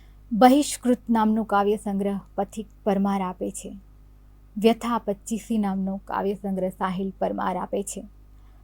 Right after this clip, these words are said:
યાયાવરી શ્યામ સાધુ આપે છે.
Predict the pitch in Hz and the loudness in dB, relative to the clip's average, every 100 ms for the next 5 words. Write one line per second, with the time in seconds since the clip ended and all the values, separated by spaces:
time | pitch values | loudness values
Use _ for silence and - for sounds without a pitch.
0 | - - 208 233 240 254 240 208 220 190 | -14 0 6 6 8 6 6 4 2 0
1 | - - - - - 196 208 208 208 190 | -6 -20 -18 -6 -2 -2 -2 -2 -2 0
2 | 208 190 - - - | 0 0 0 -6 -10